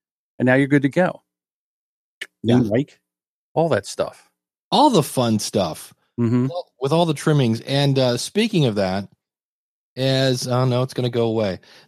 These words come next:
Speaker 2: There is apparently, uh, Jim Harold. I was up at Jim's house, a fellow Clevelander. Uh, Jim got his Rodecaster. I gotta remember what the name of this thing is. The Rode. There's too many pros in it.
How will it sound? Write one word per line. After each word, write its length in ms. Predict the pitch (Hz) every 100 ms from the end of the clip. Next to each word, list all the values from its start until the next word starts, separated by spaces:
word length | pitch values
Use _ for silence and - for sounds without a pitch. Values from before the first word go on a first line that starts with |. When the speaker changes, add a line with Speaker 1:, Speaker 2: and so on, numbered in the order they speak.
| _
Speaker 2:
There 160 | 175
is 400 | 180 190 254 269
apparently, 840 | 180 160 170 156 107 98 95 107 - _
uh, 320 | 131 127 123 123
Jim 240 | 147 208
Harold. 360 | 160 175 123 113
I 80 |
was 140 | 131 165
up 160 | 254
at 80 | 180
Jim's 260 | 135 180 180
house, 480 | 185 170 101 - - - - _ _ _ _ _
a 60 | -
fellow 440 | - 143 135 117
Clevelander. 680 | - - 147 127 110 92 95 - _ _ _ -
Uh, 380 | 110 110 107 - _
Jim 260 | 131 147 208
got 280 | 180 165 -
his 440 | 156 139 131 - - 127
Rodecaster. 840 | 131 135 143 123 - 131 120 117 - -
I 80 |
gotta 140 | 165 180
remember 260 | 139 127
what 100 | 120 117
the 60 |
name 160 | 110 113
of 60 |
this 140 | 110 -
thing 200 | 123 120
is. 380 | 151 104 85 _ 117
The 140 | 131
Rode. 480 | 120 139 170 202 180 _ _ _ _ _ _ _ _ _ _ _ 160
There's 380 | 143 170 165
too 140 | - 262
many 160 | 240 185
pros 520 | - 156 165 156 127
in 100 | 101
it. 280 | 80 -